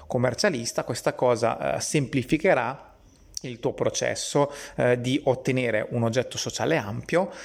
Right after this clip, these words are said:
eh, senza pagare nulla in più. Quindi il, il sapere, cioè il, il contenuto di questo podcast semplicemente è per farti trovare pronto all'appuntamento e da-, dare una linea guida al tuo consulente o al tuo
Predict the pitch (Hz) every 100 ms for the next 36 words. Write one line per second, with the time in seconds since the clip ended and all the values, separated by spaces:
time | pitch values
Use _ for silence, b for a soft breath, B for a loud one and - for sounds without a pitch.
0 | B - 147 - 147 - 165 120 110 117
1 | 113 117 113 113 117 - 156 120 113 127
2 | 127 B B B - - - 135 127 123
3 | - - - - 156 139 123 - 120 180
4 | 147 113 - 120 120 123 127 117 127 120
5 | 131 151 123 104 120 - 185 110 - -
6 | 143 139 - - - 131 131 - 151 117
7 | 131 147 147 - 123 139 B B - 123
8 | - 123 - 123 123 117 - 147 107 113
9 | 113 131 117 175 110 117 - 151 131 123
10 | 123 127 113 113 - 147 131 117 - 123
11 | 120 120 127 113 117 147 - 120 113 143
12 | 120 113 113 - - 120 - 131 127 110
13 | 101 117 113 113 - 123 117